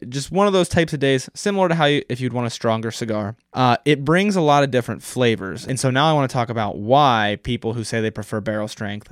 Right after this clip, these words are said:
do prefer barrel strength. And the reason for that is with the added alcohol, you typically get added complexity, and it's typically pretty enjoyable, at least in my <laughs> experience, um, especially as you start getting bored with the less, uh, strong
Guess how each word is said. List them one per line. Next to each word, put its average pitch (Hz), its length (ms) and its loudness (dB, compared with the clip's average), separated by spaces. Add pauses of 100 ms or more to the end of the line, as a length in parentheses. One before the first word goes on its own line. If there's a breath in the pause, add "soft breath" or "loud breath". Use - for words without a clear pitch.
(140)
do 123 220 2
prefer 113 360 -6
barrel 127 280 4
strength. - 380 -14 (440 loud breath)
And 123 140 -2
the 123 60 0
reason 147 320 2
for 170 240 4
that 120 200 0
is 104 300 -4 (600 soft breath)
with 156 320 2
the 131 320 -4
added 135 380 2 (100)
alcohol, 185 800 0
you 117 180 -8
typically 151 520 -4
get 117 420 -4
added 110 300 -2
complexity, - 880 -12 (360 loud breath)
and 123 140 -6
it's 120 100 -4
typically 190 380 0
pretty 143 420 0
enjoyable, 87 760 -6
at 120 100 -2
least 139 240 0
in 127 100 0
my 139 200 4
<laughs> 110 80 0
experience, 101 720 -6
um, 113 240 -4
especially 175 580 0
as 131 140 2
you 120 60 -6
start 120 260 -2
getting 110 240 -2
bored 107 500 -2
with 104 160 -6
the 104 100 -8
less, 104 420 -6
uh, 87 280 -6
strong 113 720 -2